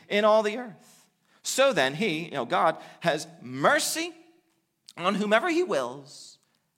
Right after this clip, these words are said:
and he hardens whomever he wills.'" So here again, God has the right to show mercy selectively on whomever he wills, as verse eighteen states.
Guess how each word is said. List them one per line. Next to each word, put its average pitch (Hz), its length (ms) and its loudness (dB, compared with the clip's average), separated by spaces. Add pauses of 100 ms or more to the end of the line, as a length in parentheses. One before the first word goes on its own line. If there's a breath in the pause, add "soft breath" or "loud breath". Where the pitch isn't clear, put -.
(140)
and 123 280 -6
he 131 360 -16 (120)
hardens 110 600 -10
whomever 90 460 -14 (560)
he 92 180 -16
wills.'" - 760 -18 (1000)
So - 140 -16
here 147 160 -4
again, 127 260 -4
God 120 220 -4
has 160 180 -6
the 151 100 -14
right 98 240 -8 (460 soft breath)
to 139 100 -12
show 117 260 -8
mercy 98 520 -12 (480)
selectively - 800 -14
on 95 140 -10
whomever 135 500 -10
he 127 140 -16
wills, 104 360 -14
as 80 160 -18
verse 87 200 -16
eighteen 87 300 -16
states. - 540 -18